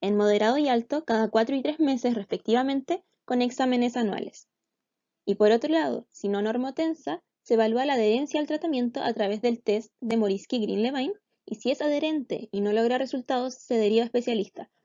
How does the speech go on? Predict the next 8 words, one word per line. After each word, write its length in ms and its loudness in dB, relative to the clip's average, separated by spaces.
pues 160 -4
podríamos 480 2
estar 280 0
ante 260 0
una 140 -2
hipertensión 500 -4
arterial 340 -2
secundaria. 680 -4